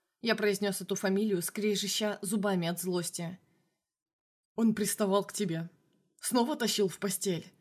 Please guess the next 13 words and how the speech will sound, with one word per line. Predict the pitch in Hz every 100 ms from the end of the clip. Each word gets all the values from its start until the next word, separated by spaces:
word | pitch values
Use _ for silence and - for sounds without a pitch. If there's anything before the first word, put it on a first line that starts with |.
| _ _ _ _ _ _
«Нет». | 302 285 233 - - _ _ _ _ _
Девушка | 254 247 262 - 269
мотнула | 240 220 202 196
головой, | 196 190 208 277
отчего | 202 - 202
золотистые | 196 208 196 208 - 196
локоны | 185 208 214 196
взметнулись | 160 208 196 202 190 190 202
в |
воздухе. | 175 196 185 190 - 175 185 _ _ _ _ _ _ _ _ -
«Но | 320 311
он... | 294 302 _ _ _ _
он...» | - 302 311 320